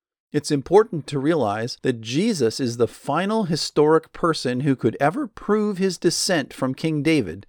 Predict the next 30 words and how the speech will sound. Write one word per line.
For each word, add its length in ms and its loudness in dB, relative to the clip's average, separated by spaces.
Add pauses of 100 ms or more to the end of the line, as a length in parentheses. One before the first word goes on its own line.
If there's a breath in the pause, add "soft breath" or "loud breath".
(360)
and 140 0
that 140 -4
no 280 4
one 220 2
after 340 -2
Jesus 520 -4
is 140 -2
able 340 0
to 160 -2
prove 760 0 (180 soft breath)
their 180 2
royal 340 2
heritage. 720 -2 (600)
The 120 0
reason 540 -2
is 160 -4
that 160 0
all 340 0
of 100 -6
the 80 0
meticulous 680 -2
Jewish 360 0
birth 380 -2
records 500 -6
which 300 -8
they 100 -2
kept 300 -4
for 100 -8
this 160 -6
purpose 460 -8